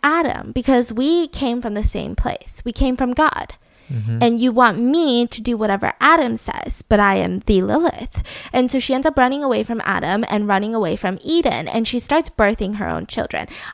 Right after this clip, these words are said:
Speaker 1: I don't know the logistics of this, um, but she just, like, started having children, okay, by herself. And
Speaker 2: Mm-hmm.
Speaker 1: that's when God allegedly sent three angels back to her and said, "Hey,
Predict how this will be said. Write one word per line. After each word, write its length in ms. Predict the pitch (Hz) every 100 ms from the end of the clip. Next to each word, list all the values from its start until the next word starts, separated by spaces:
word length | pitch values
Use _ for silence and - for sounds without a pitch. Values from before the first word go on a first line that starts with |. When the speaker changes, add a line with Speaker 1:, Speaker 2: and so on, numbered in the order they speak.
| -
Speaker 1:
I 80 | 339
don't 180 | 330 220
know 120 | 226
the 100 | 214
logistics 580 | 196 - 202 - 254 262
of 120 | 254
this, 320 | 285 294 -
um, 400 | 226 208 202 196 - -
but 100 | 269
she 140 | 269
just, 180 | 277 -
like, 160 | 269 -
started 340 | - 226 214
having 280 | 220 - 208
children, 380 | - - - -
okay, 180 | 214
by 160 | 208 -
herself. 480 | 208 208 302 - - - - -
And 120 | 240
Speaker 2:
Mm-hmm. 40 | 233
Speaker 1:
that's 160 | 240 240
when 160 | 262 254
God 320 | 226 220 220
allegedly 500 | 262 233 240 247 262
sent 300 | 254 196 -
three 240 | 226 269
angels 480 | - 240 240 233 -
back 340 | 208 185 220 -
to 160 | 269
her 220 | 247 - 226 -
and 200 | 226 220
said, 220 | - 214 233
"Hey, 380 | 262 359 -